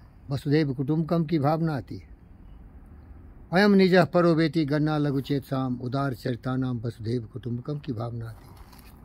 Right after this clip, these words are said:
और व्यक्ति स्वार्थ विहीन हो जाता है,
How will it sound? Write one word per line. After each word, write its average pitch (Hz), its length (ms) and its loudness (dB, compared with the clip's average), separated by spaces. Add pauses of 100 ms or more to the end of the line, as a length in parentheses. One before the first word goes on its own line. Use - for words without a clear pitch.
(960)
और 185 180 4
व्यक्ति 165 560 4 (480)
स्वार्थ 185 560 4 (280)
विहीन 180 360 6
हो 214 140 6
जाता 131 300 -4
है, - 80 -20